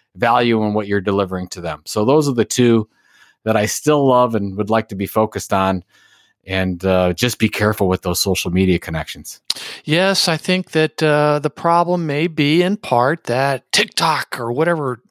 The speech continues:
Speaker 2: tomorrow's social media platform is seems sexy, and email is like boring old email. I'll take it all day long. Those email subscribers. Uh, in fact, at the end of the book, you were talking about, and we won't have time to go into this, but about how you might even want to be buying some media properties, uh,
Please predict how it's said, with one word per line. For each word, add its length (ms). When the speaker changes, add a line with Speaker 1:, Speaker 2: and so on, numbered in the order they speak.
Speaker 2:
tomorrow's 500
social 400
media 240
platform 480
is 160
seems 380
sexy, 600
and 140
email 560
is 120
like 260
boring 360
old 260
email. 460
I'll 140
take 260
it 80
all 140
day 160
long. 440
Those 240
email 320
subscribers. 840
Uh, 200
in 140
fact, 460
at 80
the 140
end 100
of 60
the 80
book, 260
you 80
were 80
talking 320
about, 240
and 80
we 80
won't 140
have 120
time 220
to 60
go 160
into 140
this, 180
but 120
about 260
how 180
you 160
might 200
even 200
want 120
to 60
be 80
buying 380
some 200
media 300
properties, 720
uh, 80